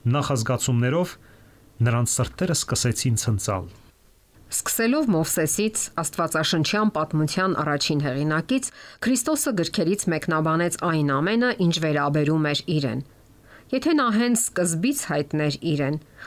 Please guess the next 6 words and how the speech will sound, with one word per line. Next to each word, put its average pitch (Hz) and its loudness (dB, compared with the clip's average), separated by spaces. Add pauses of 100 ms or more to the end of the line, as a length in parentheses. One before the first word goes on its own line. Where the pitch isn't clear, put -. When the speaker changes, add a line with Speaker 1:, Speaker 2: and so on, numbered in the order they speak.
(120)
Speaker 2:
նրանք 294 0
կբավարարվեին 160 0
դրանով։ 147 0 (320)
Իրենց 190 0
ցնծության 165 0
մեջ 240 0